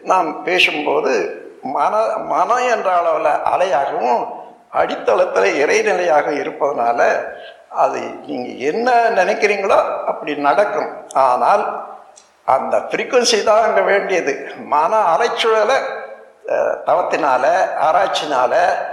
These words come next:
நல்லதே செய்து, செய்து, செய்து, செய்து அந்த மன அலைச்சூழலை, அஹ், நுண்மையாக்கி கொள்ள வேண்டியது. அந்த பழக்கம் இருக்குமேயானால் நீங்க சாதாரணமாக ஒரு இடத்துல போனாலும்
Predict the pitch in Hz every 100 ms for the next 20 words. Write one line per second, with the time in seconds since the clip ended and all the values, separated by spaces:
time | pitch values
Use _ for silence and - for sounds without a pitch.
0 | - - 147 180 220 208 214 220 220 185
1 | 185 175 170 160 165 - 151 143 - 127
2 | 143 190 214 - - - - 147 151 -
3 | 117 117 - 170 226 220 - - 160 120
4 | 107 - - - - - - - - -
5 | - - - - 165 233 269 247 202 190
6 | - - 131 123 - - - - - -
7 | _ - 127 151 151 - 120 156 202 208
8 | 190 175 185 170 147 117 117 151 165 -
9 | - - - - 127 131 131 117 - 113
10 | 135 143 160 175 196 220 208 190 190 190
11 | 175 - - - - 135 131 143 190 175
12 | - 143 151 139 160 202 -